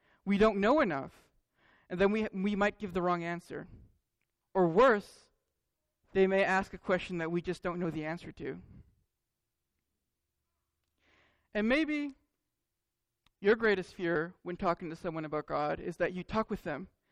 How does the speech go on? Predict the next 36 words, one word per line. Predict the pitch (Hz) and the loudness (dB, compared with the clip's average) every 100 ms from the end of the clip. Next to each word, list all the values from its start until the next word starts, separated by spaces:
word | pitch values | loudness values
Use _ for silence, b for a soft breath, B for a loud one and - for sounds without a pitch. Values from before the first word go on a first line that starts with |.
| _ _ | _ _
and | 196 | -6
things | - 240 - | -2 -2 0
go | 233 | 2
well. | 185 180 156 156 - b b _ | 2 2 0 -2 -8 b b _
You | 185 | -2
have | 208 - | 0 0
Bible | 214 214 220 | 0 0 0
study | - 214 196 | -6 -8 -6
after | 170 - | -8 -8
Bible | 170 185 190 196 | -4 0 0 -2
study | - 190 180 | -10 -10 -8
after | - - | -10 -12
Bible | 160 180 175 | -6 -2 -2
study | 180 185 170 | -4 -8 -8
with | 170 - | -8 -8
them. | 156 147 175 b - | -8 -8 -12 b -6
They | 175 | -6
seem | - 170 | -4 -6
receptive, | 160 - 233 - 247 226 - b b | -6 -4 -6 -4 -8 -8 -12 b b
they're | 170 | 0
reading | 170 202 214 | 2 0 -2
more, | 196 175 165 - b b - | 2 2 2 -2 b b -2
but | 190 | 2
ultimately | 214 247 247 233 214 220 | 4 4 2 -4 -4 -2
they | 202 202 | -2 -4
say, | - 190 180 175 b b - | -2 -2 -2 -4 b b -8
"No, | 175 185 185 185 | 2 6 8 6
thank | - - 170 160 - 151 | 2 -6 -6 -6 -10 -10
you. | 123 143 190 _ _ _ _ _ _ _ _ _ _ _ - | -8 -8 -12 _ _ _ _ _ _ _ _ _ _ _ -2
I | 185 | 2
would | 180 | 2
rather | 160 175 175 170 | 2 0 2 0
not | 165 151 - _ | -2 -4 -6 _
pursue | 170 - 170 | -12 -8 -8
this | 151 - | -8 -10
anymore." | 139 147 147 143 156 | -12 -10 -8 -8 -8